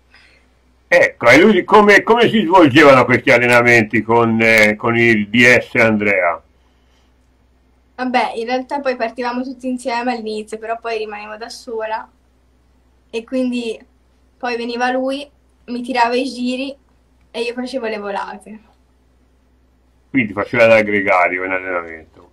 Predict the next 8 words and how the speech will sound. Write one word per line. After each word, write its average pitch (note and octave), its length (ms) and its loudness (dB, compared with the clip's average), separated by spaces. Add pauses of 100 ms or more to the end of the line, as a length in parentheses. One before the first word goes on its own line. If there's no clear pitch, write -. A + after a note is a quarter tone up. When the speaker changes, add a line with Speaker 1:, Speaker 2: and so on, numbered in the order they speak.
(160)
Speaker 2:
Eh A3+ 140 -12 (140)
sì. G#3 200 -18 (840)
Speaker 1:
Quindi A2 300 -2
da A#2 160 4
lì C3 260 6
hai A2 160 6
capito A2 640 2
dove, G2+ 960 0